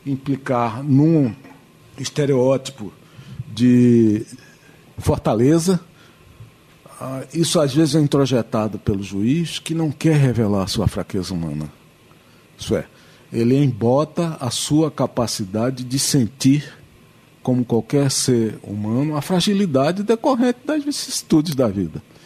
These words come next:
E, às vezes, ele entra num estado de depressão, um estado de estresse que não tem e que ele não quer levar, ele não pede conselho, ele não pede ajuda, ele não pede um acompanhamento terapêutico,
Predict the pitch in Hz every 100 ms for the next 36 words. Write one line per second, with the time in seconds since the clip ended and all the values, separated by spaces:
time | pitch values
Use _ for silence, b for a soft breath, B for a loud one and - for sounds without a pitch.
0 | B B B B B B B _ _ -
1 | 175 131 139 123 123 135 - - - -
2 | _ - 123 120 147 139 113 113 - -
3 | 98 92 101 - - - 92 98 - 87
4 | - 113 120 104 101 - 98 90 101 -
5 | - 123 139 - - 156 151 - 147 147
6 | 143 151 143 135 127 151 139 147 135 -
7 | 135 139 113 98 104 107 110 117 117 120
8 | - 151 156 131 120 107 - 131 123 120
9 | 127 127 120 123 113 107 123 113 104 98
10 | 117 123 117 113 110 110 98 120 117 110
11 | 104 101 B B B B B B B _
12 | - 113 113 110 107 95 104 - - 139
13 | - 135 113 127 - - 107 107 - 127
14 | 147 147 -